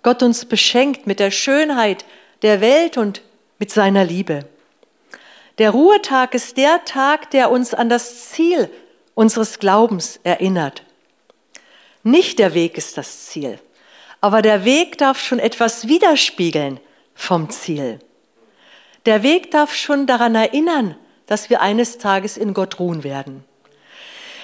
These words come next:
Den Text, den ich am Anfang so schwer verständlich in der Übersetzung nach Luther gelesen habe, lese ich jetzt noch einmal in der Hoffnung für alle. Gottes Volk erwartet also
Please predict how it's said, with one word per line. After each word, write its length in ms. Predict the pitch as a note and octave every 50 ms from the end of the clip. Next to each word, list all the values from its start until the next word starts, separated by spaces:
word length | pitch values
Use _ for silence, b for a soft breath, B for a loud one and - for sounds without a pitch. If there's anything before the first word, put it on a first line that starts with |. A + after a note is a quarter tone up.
| B B B B _ -
Den 140 | B3+ C#4 C#4
Text, 280 | - E4+ F4 - - -
den 100 | C#4+ B3+
ich 140 | B3 A#3+
am 80 | A#3 G#3
Anfang 520 | F#3 A#3+ D4 D#4+ - - C4 A#3+ A#3+ A#3
so 140 | - - A#3+
schwer 220 | A3 - - D4+ D#4
verständlich 600 | - D#4 C#4+ - - B3 C4 C4 - C4 A3 A3+
in 160 | A#3+ A3 G#3+
der 520 | G#3 G3+ F#3+ F#3 E3 D#3+ - - - - -
Übersetzung 540 | C#4 G#3+ A3 G#3 A3+ C4 C4 - - C4 A3+
nach 160 | G#3+ G3 G3
Luther 500 | A3 C#4+ E4+ - D#4+ A#3 F3+ D#3 C3+ - - - _
gelesen 440 | - G#3 G3+ A3+ C4+ C4+ - C4+ A3+
habe, 160 | G#3+ G#3 G#3+
lese 260 | G3 A3+ B3+ - -
ich 60 | B3+ -
jetzt 260 | A#3 A3+ - - -
noch 100 | A#3 E3
einmal 280 | C3+ G3+ G#3 G#3+ G3
in 80 | G3 G3
der 120 | G3 F3+
Hoffnung 280 | F#3 G3+ - - G3 E3
für 220 | - - - D#3
alle. 320 | - - B2 C#3 C3+ A#2 - - b b b b b b b b b b b b b b -
Gottes 380 | B3 D4 D4 F4 D#4+ - -
Volk 420 | - - G#3+ F3+ E3 D3+ D3 - -
erwartet 640 | F3 E3+ D3+ D#3+ E3+ G#3+ B3+ D4 - - B3+ - -
also 540 | - E3 E3+ F3+ F3 - - G3 F#3 F#3